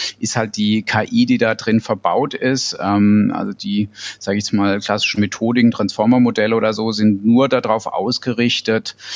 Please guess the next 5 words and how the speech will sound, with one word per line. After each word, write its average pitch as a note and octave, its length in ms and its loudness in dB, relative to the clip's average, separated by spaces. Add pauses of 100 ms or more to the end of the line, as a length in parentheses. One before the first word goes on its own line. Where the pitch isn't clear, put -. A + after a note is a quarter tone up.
(300)
eben A2 420 4
diese A2 280 0
Transkription G#2+ 840 -2
optimal F#2 500 -2
auszuführen. - 840 -10